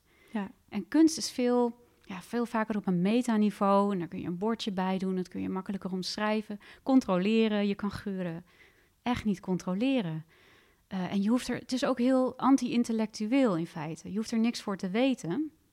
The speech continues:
Speaker 2: Wat vaak bij kunst toch wel het geval is, dat je wat achtergrondkennis moet hebben. Dat hoeft bij geur niet.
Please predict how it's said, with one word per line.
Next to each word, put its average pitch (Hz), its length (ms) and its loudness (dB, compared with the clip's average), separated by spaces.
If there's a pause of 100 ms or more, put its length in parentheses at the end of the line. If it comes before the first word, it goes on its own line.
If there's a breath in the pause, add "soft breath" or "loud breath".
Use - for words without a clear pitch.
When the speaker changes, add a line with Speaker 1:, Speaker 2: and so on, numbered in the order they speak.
(720)
Speaker 2:
Wat 202 200 -2
vaak 202 380 2
bij 180 220 0
kunst 202 260 -2
toch - 160 0
wel 190 120 -4
het - 100 -10
geval 190 420 -2
is, 208 240 -6
dat 208 140 -12
je 202 60 -12
wat 190 120 -12
achtergrondkennis 190 840 -4
moet 180 160 -2
hebben. 185 340 -8 (440 soft breath)
Dat 240 100 -8
hoeft 311 220 -2
bij 185 140 0
geur 165 260 -4
niet. 160 320 -8